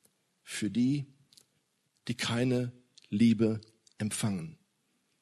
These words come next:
Und ich weiß genau, wenn ich vor einer großen Menge junger Leute stehe,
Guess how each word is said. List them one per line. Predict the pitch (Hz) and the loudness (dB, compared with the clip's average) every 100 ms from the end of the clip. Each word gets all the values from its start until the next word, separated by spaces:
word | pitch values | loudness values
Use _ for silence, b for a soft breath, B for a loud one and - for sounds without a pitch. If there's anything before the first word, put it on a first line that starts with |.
| _ _ _ _ _ _ _ _ | _ _ _ _ _ _ _ _
Und | - 117 | -2 4
ich | 120 | 4
weiß | 113 139 135 | 4 2 2
genau, | - 120 107 92 80 - _ _ _ _ - _ - - - | 2 2 4 2 -2 -10 _ _ _ _ -20 _ -20 -20 -14
wenn | 113 | -6
ich | 104 | -6
vor | - 120 123 | 0 2 4
einer | 131 131 | 4 2
großen | 123 160 160 139 | 2 2 2 2
Menge | 139 139 | 2 2
junger | 120 139 139 | 2 2 2
Leute | 131 127 113 | 2 2 0
stehe, | - - 95 98 123 | -2 0 -2 -2 -8